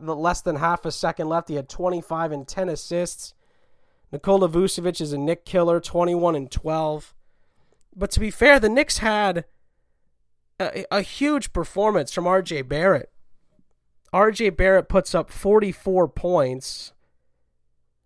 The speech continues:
quickly puts up fifteen. I forgot about that. Randall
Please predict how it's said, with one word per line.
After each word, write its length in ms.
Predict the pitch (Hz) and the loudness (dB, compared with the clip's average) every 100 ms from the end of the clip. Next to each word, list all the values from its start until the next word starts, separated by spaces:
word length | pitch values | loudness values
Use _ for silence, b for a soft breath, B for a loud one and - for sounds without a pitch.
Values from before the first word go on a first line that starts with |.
| _ _ _ _ _ | _ _ _ _ _
quickly 440 | - 233 262 240 | 2 2 4 -2
puts 300 | 185 214 196 | 0 -2 2
up 160 | 196 165 | 0 0
fifteen. 420 | - 196 - 190 | -2 -4 -4 -4
I 40 | 151 | -4
forgot 320 | 143 156 170 | -2 0 0
about 260 | 135 117 | 0 -2
that. 220 | 160 151 123 | -2 -2 -4
Randall 580 | 151 208 240 208 170 147 | -4 -2 2 2 2 -2